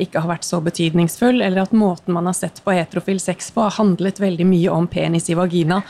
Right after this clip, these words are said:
handlet om reproduktive organer, og handlet om farene, eh, handlet om, og satt på en måte det heterofile samleie, satt et er liktegn mellom heterofilt, penetrerende samleie og sex, slik at klitoris liksom ikke har vært noe,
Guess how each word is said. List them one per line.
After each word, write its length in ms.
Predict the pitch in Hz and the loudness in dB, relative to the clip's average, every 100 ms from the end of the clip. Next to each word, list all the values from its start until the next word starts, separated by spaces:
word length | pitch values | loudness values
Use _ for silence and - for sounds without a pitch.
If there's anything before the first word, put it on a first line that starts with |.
| - - | -12 -6
handlet 320 | 214 190 175 202 | 0 2 2 2
om 160 | 196 | 4
reproduktive 720 | 190 165 - 175 180 - 175 | 2 0 -4 -4 -4 -2 0
organer, 560 | 196 196 170 160 175 202 - - - | 0 0 0 0 -2 -4 -6 -20 -6
og 100 | 202 | -2
handlet 400 | 226 185 175 196 | 0 0 0 -2
om 80 | 196 | -2
farene, 680 | - 220 196 165 156 180 214 - _ _ - | -2 0 0 0 -2 -2 -2 -4 _ _ -8
eh, 320 | 202 - 190 | -4 0 0
handlet 400 | 196 208 175 170 | 2 2 0 -2
om, 220 | 190 185 185 - - - - - | 0 0 0 -6 -20 -20 -18 -6
og 100 | 233 | -2
satt 240 | - 226 - | -2 -4 -2
på 80 | 247 | 0
en 80 | 233 | 0
måte 300 | 196 196 202 202 - _ _ _ _ _ - | 0 0 -2 -2 -8 _ _ _ _ _ -10
det 160 | 214 233 | -2 0
heterofile 480 | 185 196 196 202 220 | 0 -2 0 0 0
samleie, 560 | 220 208 175 175 196 214 - | 0 0 0 0 0 -2 -6
satt 380 | 180 208 214 | -6 -4 -2
et 100 | 208 _ - - - - _ - | -4 _ -20 -20 -20 -20 _ -4
er 140 | 208 | 2
liktegn 680 | 226 190 185 - - 226 233 | 4 4 2 -4 -2 2 4
mellom 380 | 208 196 202 202 | 4 4 4 4
heterofilt, 680 | 190 180 196 240 233 - - - - | 4 2 0 0 -4 -6 -18 -10 0
penetrerende 840 | 208 196 196 170 180 202 196 202 | 0 2 2 2 2 2 0 -2
samleie 600 | - - 190 170 160 220 - - | -4 -2 0 2 2 0 -2 -2
og 200 | 190 196 - | -2 -2 -8
sex, 380 | - 196 - - | -6 -6 -6 -16
slik 240 | - 202 208 | -4 -2 -2
at 140 | 202 | -4
klitoris 440 | - 196 196 208 208 | -2 -2 0 0 0
liksom 200 | 202 202 | 0 0
ikke 140 | 180 | 0
har 140 | 185 | -2
vært 140 | 185 - | -2 2
noe, 160 | 208 | 2